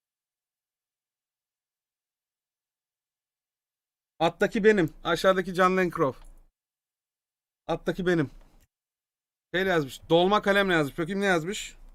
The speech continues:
"Umarım yeni hobini seversin. Merak ettiğin her şeyi zevkle cevaplarım.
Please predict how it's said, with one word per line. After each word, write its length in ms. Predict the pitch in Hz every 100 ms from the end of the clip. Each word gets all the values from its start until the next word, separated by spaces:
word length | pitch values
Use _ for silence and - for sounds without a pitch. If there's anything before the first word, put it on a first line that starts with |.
| _ _ _ _ _ _ _ _ _ _ _ _ _ -
"Umarım 440 | 208 247 269 294
yeni 200 | 254 262
hobini 380 | 262 262 254 277
seversin. 680 | - 247 254 240 269 277 165
Merak 340 | 196 240 -
ettiğin 300 | 247 - 247
her 160 | 233 240
şeyi 200 | 226 226
zevkle 380 | 208 220 233 220
cevaplarım. 680 | 208 208 202 202 170 120